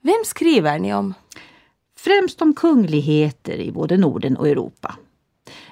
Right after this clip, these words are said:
Speaker 2: Vi har långvariga och mycket goda kontakter till kungahuset. <laughs> Ja,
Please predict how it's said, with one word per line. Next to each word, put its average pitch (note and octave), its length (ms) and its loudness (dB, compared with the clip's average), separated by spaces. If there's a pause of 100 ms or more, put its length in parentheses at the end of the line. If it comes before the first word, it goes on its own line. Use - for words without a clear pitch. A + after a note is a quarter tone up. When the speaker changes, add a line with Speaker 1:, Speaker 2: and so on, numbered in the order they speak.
Speaker 2:
Vi D#3+ 80 0
har D#3+ 120 4
långvariga F#3 680 2
och F3 120 0
mycket G3+ 600 2
goda D3+ 380 -2
kontakter - 560 -6
till D#3 140 -6
kungahuset. - 760 -8 (460)
<laughs> - 160 -16 (200)
Ja, G3 280 0